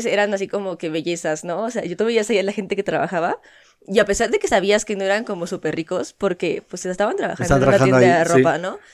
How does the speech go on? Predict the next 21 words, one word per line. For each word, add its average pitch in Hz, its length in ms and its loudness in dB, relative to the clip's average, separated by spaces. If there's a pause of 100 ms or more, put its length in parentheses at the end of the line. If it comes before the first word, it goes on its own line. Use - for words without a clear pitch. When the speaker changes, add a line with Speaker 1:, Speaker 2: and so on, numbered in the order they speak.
(300)
Speaker 1:
Eran 220 360 2
demasiado 208 440 0
bonitas, 185 420 -2
bonitos, 170 300 -6
bonitas, 170 420 -8 (340)
este, 170 640 -2 (200)
pe-, 220 160 4
y 220 60 -2
se 214 120 4
veían 220 380 0
bien, 202 240 2 (1160)
pero 247 180 8
también 233 360 2
llegaban 254 340 2
a 262 40 2
un 254 80 -4
punto 240 180 -2
de 240 60 -4
ser 240 120 -2
súper 226 360 0
clasistas 214 840 0